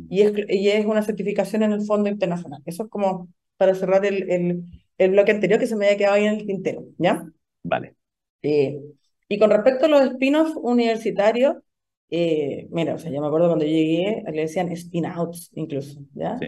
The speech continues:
Speaker 1: Era como, "¿Qué es un spin-out?", decían los, eh, los norteamericanos cuando venían, eran como, "¿Qué es un spin-out?", ¿cachai? Yo no, no entendía. Pero el spin-off universitario se define como aquella empresa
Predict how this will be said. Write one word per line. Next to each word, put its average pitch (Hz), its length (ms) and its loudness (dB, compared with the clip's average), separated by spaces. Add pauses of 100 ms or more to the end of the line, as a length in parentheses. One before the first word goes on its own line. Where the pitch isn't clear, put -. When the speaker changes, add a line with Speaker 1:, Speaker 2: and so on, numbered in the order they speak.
Speaker 1:
Era 170 160 -6
como, 165 200 -8
"¿Qué - 100 -10
es 214 120 -10
un 208 80 -2
spin-out?", 175 680 -6
decían - 400 -12
los, - 220 -8 (540)
eh, - 720 -8 (280)
los 165 140 -6
norteamericanos 170 600 -2
cuando 156 180 -4
venían, 165 220 -4
eran 160 160 -6
como, 156 260 -14
"¿Qué 233 200 -2
es 240 120 -10
un 226 80 -4
spin-out?", 175 680 -2 (140)
¿cachai? - 400 -12 (300)
Yo 147 80 -10
no, 165 100 -6
no 170 160 -6
entendía. 160 400 -8 (480)
Pero 226 220 8
el 220 220 8
spin-off 302 540 0
universitario 277 1080 4
se - 180 -2
define 240 500 2
como 247 540 2
aquella 240 480 2
empresa 262 840 0